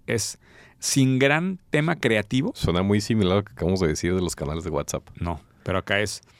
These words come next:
Speaker 1: bueno, acá son newsletters.
Speaker 2: Ajá.
Speaker 1: Sí.
Speaker 2: Bueno, pues WhatsApp es un canal con el que podrías estar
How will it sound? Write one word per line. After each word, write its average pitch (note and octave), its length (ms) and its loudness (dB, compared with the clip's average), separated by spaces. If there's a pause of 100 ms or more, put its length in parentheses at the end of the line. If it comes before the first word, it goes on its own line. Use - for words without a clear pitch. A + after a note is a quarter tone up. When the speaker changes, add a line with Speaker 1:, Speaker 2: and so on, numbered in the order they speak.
(880)
Speaker 1:
bueno, C3 220 4
acá C#3 320 -2
son B2 220 0
newsletters. B2 520 0 (720)
Speaker 2:
Ajá. F#2+ 380 -2 (120)
Speaker 1:
Sí. A2+ 260 0
Speaker 2:
Bueno, F#3 200 0
pues - 160 -10
WhatsApp G#2+ 420 0
es - 120 -2
un F3 120 2
canal A#2 380 4
con B2 160 0
el F#2+ 80 2
que - 80 -14
podrías F2 300 2
estar G#2+ 200 2